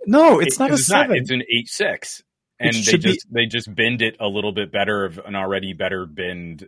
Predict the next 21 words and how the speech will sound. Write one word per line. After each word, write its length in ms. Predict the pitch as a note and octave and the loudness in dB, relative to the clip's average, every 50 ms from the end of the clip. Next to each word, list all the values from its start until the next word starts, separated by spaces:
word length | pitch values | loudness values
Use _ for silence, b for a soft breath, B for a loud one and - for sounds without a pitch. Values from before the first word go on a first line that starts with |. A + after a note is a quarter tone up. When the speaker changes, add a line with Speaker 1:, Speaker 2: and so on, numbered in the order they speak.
| _ _ _ | _ _ _
Speaker 1:
Why 80 | - - | -18 -14
don't 80 | G#3+ G#3+ | -6 -2
you 80 | A3+ | -2
just 160 | G#3+ F#3+ F3+ - | 0 0 0 2
call 200 | - F3+ D#3+ D3 | 2 2 2 2
it 80 | B2 | 0
the 80 | - - | 0 0
Speaker 2:
batch 60 | B2+ | 2
of 120 | C3 C3 | 2 2
chips. 40 | - - | 0 -2
Speaker 1:
eight 40 | - | -6
sixty-six, 720 | A#2+ - - - - G2 - - C#3+ C#3+ C#3 C3+ - - | -6 -6 -6 -6 -6 -6 -2 2 4 4 4 2 0 -4
the 120 | - A#2 G#2 | -6 -4 -4
eight 180 | G2+ G2 - | -4 -4 -4
sixty-seven, 840 | - - F#2+ - - - F2 - - - C#3 C3 A#2+ C3 B2+ A#2+ A#2 | -4 -6 -6 -8 -10 -8 -8 -4 0 2 2 2 2 0 -2 -2 -2
the 180 | A2 A#2+ A#2+ A#2 | -4 -4 -4 -4
eight 140 | A2+ - | -4 -4
sixty? 440 | - - - - - - - G#2 - | -6 -8 -8 -8 -10 -8 -10 -6 -2
I 120 | - C#4 D4 | -2 0 0
don't 240 | G#3+ C3+ A2+ - | 0 -2 -2 -4
know. 260 | A2+ G2 G2+ G2 G2+ | -4 -4 -2 -2 -2